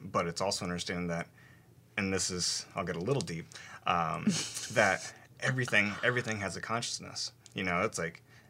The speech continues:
Speaker 1: and this is, like, there's a lot of science out there that you can look at this, but, like, parasites can hijack us. Mold and
Speaker 2: Yes.
Speaker 1: fungi can hijack us. Bacteria has consciousness and hijack us. So
Speaker 2: But this is also, this is scientific, and this is,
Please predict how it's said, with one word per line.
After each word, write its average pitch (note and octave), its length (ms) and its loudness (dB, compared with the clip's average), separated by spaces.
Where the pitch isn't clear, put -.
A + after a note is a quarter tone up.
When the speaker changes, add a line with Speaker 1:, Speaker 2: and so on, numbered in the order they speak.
Speaker 1:
and G#2 160 0
this F#2+ 160 0
is, F2+ 360 -4
like, F2 260 2
there's F2 160 -4
a F#2 60 -2
lot F2+ 160 2
of F2 40 -2
science F2+ 340 -2
out E2 180 2
there F2 160 2
that E2+ 80 -4
you E2+ 80 -8
can E2+ 100 -8
look F#2 140 0
at - 60 -8
this, F2 180 -4
but, F2 120 -4
like, E2+ 160 -6
parasites - 500 0
can D#2 120 -6
hijack D#2+ 460 -6
us. - 220 -8
Mold C#3+ 300 4
and F#2+ 80 4
Speaker 2:
Yes. F2+ 120 0
Speaker 1:
fungi C#3+ 360 2
can E2+ 160 -10
hijack - 480 -6
us. - 240 -10
Bacteria A#2 520 -2
has D#2+ 100 -4
consciousness - 600 -10
and E2+ 120 -8
hijack - 500 -8
us. - 100 -8
So - 160 6
Speaker 2:
But A#3+ 80 6
this E4+ 160 10
is C4 160 10
also, G#3 500 10
this B3+ 280 4
is - 220 8
scientific, - 800 6
and F#3+ 180 4
this G#3 220 6
is, F#3 360 4